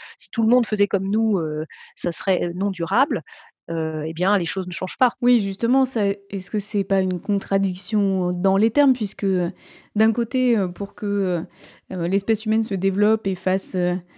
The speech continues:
Speaker 2: enfin, adhère complètement à l'idéologie du progrès, à l'idéologie libérale et capitaliste aussi,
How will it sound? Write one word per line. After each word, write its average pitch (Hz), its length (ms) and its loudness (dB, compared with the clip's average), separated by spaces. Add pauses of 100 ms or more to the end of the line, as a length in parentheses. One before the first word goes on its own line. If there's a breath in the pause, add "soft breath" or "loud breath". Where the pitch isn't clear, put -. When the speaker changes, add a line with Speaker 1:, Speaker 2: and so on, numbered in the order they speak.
(280 soft breath)
Speaker 2:
enfin, - 140 -2
adhère 214 420 2
complètement 226 560 4
à 202 80 2
l'idéologie 190 440 -2
du 185 100 -4
progrès, 208 680 4
à 190 80 2
l'idéologie 185 440 0
libérale 185 440 2
et 202 40 0
capitaliste 190 600 -6
aussi, 208 420 -2